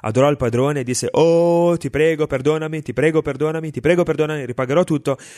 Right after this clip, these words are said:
E, e poi il padrone lo perdonò, eh, e poi si rivolse ad un altro che gli doveva un debito piccolissimo e lo rinchiuse in prigione perché non l'aveva già saldato. Era un impostore, un ipocrita. E nel versetto ventisei il servo, quell'uomo, cadde a terra e lo adorò o si prostrò e disse:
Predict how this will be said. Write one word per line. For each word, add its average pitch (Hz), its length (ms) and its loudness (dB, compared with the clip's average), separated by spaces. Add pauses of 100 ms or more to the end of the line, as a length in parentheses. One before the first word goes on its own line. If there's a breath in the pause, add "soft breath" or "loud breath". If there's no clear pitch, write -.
(180 loud breath)
E, 82 140 -4
e 110 80 -2
poi 156 280 2
il 123 60 -10
padrone 156 280 4
lo 165 100 2
perdonò, 135 480 -2
eh, 190 40 0
e 190 40 -6
poi 160 100 0
si 147 100 -4
rivolse 135 300 -2
ad 123 60 -4
un 156 80 -2
altro 190 260 0
che 123 100 -6
gli 123 80 -6
doveva 127 220 -4
un 123 100 -6
debito 131 240 -4
piccolissimo 123 680 -4 (200 loud breath)
e 139 120 -2
lo 143 60 4
rinchiuse 151 320 0
in 180 60 -2
prigione 131 280 -8
perché 120 160 -6
non 113 80 -4
l'aveva 110 180 -2
già 104 120 -6
saldato. 123 560 -4 (140)
Era 147 200 2
un 147 40 0
impostore, 143 760 -2 (140)
un 131 120 -6
ipocrita. 135 500 -4 (480 loud breath)
E - 60 -20
nel 143 120 -2
versetto 180 260 0
ventisei 180 480 0
il 127 120 -2
servo, 160 680 -2 (180)
quell'uomo, 110 580 -2 (280 loud breath)
cadde 190 300 2
a 208 40 0
terra 123 500 -4 (220 soft breath)
e 131 100 -4
lo 131 120 2
adorò 131 460 2
o 117 160 -6
si - 200 -10
prostrò 120 640 -2
e 117 80 -6
disse: 147 400 -2